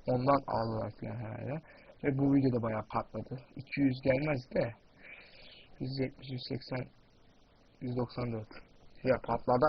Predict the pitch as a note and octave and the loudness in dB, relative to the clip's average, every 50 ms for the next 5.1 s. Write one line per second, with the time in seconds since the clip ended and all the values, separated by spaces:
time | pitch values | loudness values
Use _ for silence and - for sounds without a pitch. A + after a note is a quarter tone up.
0 | D3+ A#2+ A2+ G#2+ G#2+ A2 A2 A2+ A2 G#2+ A2 A2+ A2+ B2 C3 A#2+ A2+ A2 A#2+ A2 | 4 2 0 -2 -4 -4 -4 -6 -4 -4 -4 -2 0 2 2 2 2 -2 -4 -4
1 | G#2 G2+ G#2 G#2 G#2+ - - - - - - - - - - - - - - - | -6 -6 -6 -10 -10 -12 -16 -20 -20 -20 -20 -20 -20 -20 -20 -20 -20 -20 -20 -20
2 | - - - - - C3+ B2+ - D#3+ D#3+ E3+ E3+ - - - B2+ - B2+ B2+ B2+ | -20 -18 -8 -2 -2 0 2 6 6 6 6 4 0 -6 -4 -4 -2 -2 -4 -4
3 | - - A#2 A#2+ A2+ G#2+ A2 A2 A2 - - - - - A#2 A2+ A2+ A2 A2 A2 | -4 -6 -6 -6 -6 -6 -6 -8 -10 -10 -10 -10 -10 -10 -6 -2 0 0 2 2
4 | G#2+ G#2 G#2 A#2 A#2+ A#2+ G#2+ F#2 D#2 C#2 A#1+ G1+ - - - - - - - - | 2 6 8 8 8 8 6 2 0 -2 -4 -6 -8 -12 -16 -18 -18 -18 -18 -18
5 | - | -20